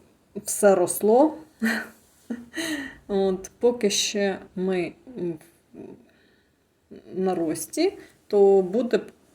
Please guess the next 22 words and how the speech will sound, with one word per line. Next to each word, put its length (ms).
поки 320
що 300
буде 400
рости. 560
Ну, 100
має 400
рости, 400
так. 220
Плануємо, 840
що 200
буде 360
рости. 540
Е, 220
якщо 380
порахувати 720
у 160
відсотках, 680
то 340
виходить, 600
що 180
десять 460
відсотків. 540